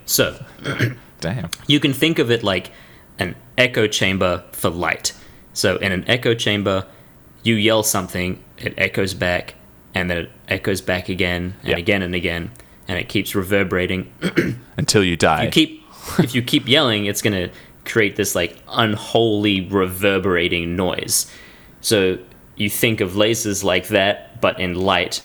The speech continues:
Speaker 1: and there's a small hole on one side, and all these echoes just kind of repeat and flow out of that hole in really concentrated ways.
Speaker 2: Yeah, okay, nice. Great job. I can't believe you actually figured out what lasers are.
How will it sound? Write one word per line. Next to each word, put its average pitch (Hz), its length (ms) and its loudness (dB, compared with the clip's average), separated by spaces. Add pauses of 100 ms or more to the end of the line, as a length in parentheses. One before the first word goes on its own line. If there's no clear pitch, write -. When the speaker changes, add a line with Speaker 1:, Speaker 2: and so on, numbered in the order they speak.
Speaker 1:
and 95 140 -2
there's 90 140 -2
a 85 60 -2
small 95 380 0
hole 123 340 2
on 90 120 -4
one 85 180 -2
side, - 440 -2 (240)
and 92 120 0
all 98 160 2
these 92 260 0
echoes 85 440 -2
just - 300 -4
kind 87 200 -2
of 80 220 -6 (640)
repeat 107 540 0
and 95 140 -4
flow 98 480 2
out 87 140 2
of 85 100 -4
that 82 160 0
hole 87 360 0
in 85 120 -6
really 80 220 -2
concentrated - 640 -6
ways. - 440 -6 (400)
Speaker 2:
Yeah, 123 200 -4
okay, 104 280 -6 (100)
nice. - 480 -6 (380)
Great 117 180 4
job. 135 240 -2 (240)
I - 40 -6
can't 110 180 0
believe 98 220 2
you 95 120 2
actually 90 260 0
figured 92 240 0
out 90 140 0
what 92 140 -2
lasers 92 400 -4
are. - 160 -6